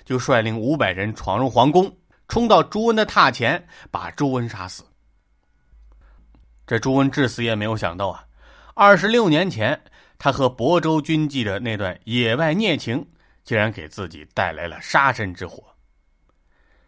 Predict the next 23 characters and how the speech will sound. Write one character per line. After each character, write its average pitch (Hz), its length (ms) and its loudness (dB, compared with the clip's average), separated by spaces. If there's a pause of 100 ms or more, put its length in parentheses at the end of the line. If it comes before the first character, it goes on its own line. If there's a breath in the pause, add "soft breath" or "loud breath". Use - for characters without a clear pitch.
杀 143 240 8
死 127 180 0
朱 127 140 -4
温 127 160 0
之 131 80 -4
后 123 160 -2
啊， 107 240 -6 (240)
朱 135 160 0
有 135 160 2
轨 92 300 -12 (440 soft breath)
即 160 260 0
刻 147 180 0
就 123 140 -2
矫 95 280 0
诏 - 260 -6 (120)
杀 120 280 0
死 - 140 -8
了 92 120 -6
政 120 280 -2
敌 101 160 -10
朱 120 220 -8
有 92 120 -8
文， 90 280 -14